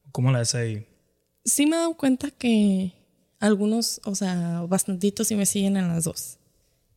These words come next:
Speaker 2: Y se me hace muy bueno por lo mismo que te digo que
Speaker 1: Ey, son muy fieles.
Speaker 2: Ajá. Es, o sea, es muy bueno que tengan demasiada interacción, pues que sí les interese.
Speaker 1: Ujú.
Speaker 2: O sea, saber de, pues de mi existencia, así de qué estoy haciendo.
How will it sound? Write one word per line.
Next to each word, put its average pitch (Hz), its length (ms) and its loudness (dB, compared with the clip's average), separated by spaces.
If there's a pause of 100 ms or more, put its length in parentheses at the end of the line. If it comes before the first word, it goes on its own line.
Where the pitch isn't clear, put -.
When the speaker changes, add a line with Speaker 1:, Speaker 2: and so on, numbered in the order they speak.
(100)
Speaker 2:
Y 202 200 4
se 196 120 2
me 185 100 4
hace 180 140 -2
muy 220 240 -2
bueno 214 320 -4
por 214 120 -10
lo 196 80 -4
mismo 190 240 -4
que 208 100 -12
te 190 120 -8
digo 196 160 -4
que 214 140 -2
Speaker 1:
Ey, 185 100 0
son 117 160 -2
muy 139 140 6
fieles. 143 680 -8
Speaker 2:
Ajá. 196 400 -4 (320)
Es, 202 180 0
o 214 100 -2
sea, 220 120 0
es 208 100 0
muy 240 200 2
bueno 247 320 0
que 208 400 0
tengan 247 540 0
demasiada 208 380 0
interacción, 220 480 -4
pues 196 160 -6
que - 120 -4
sí 202 120 0
les 220 220 -2
interese. 180 680 -2 (140)
Speaker 1:
Ujú. 120 360 2
Speaker 2:
O 180 40 -2
sea, 180 160 -4
saber 175 480 -4
de, 175 540 -4 (540)
pues 196 120 4
de 196 120 4
mi 190 100 0
existencia, 220 520 -2
así 254 120 -4
de 277 120 -2
qué 262 80 -4
estoy 262 240 -4
haciendo. 254 380 -2